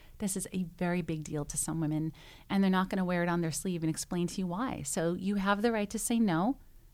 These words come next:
You don't need to give a reason, and you don't need to let the words, "Sorry," escape your lips when you do so.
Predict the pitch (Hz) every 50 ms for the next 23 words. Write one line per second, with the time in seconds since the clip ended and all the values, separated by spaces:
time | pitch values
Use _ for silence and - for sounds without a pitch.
0 | - - 208 208 208 233 226 226 220 233 254 254 277 214 196 180 175 170 170 170
1 | 165 170 180 185 185 - 185 185 190 190 190 185 190 202 208 226 - - 208 196
2 | 190 190 - 214 202 190 190 185 185 - - - - - - 190 170 180 180 175
3 | 175 170 165 - - - - - - 214 196 196 196 185 175 - 165 - - -
4 | 180 170 - - 180 175 170 170 - - - 190 190 185 180 175 190 196 196 -
5 | - - - -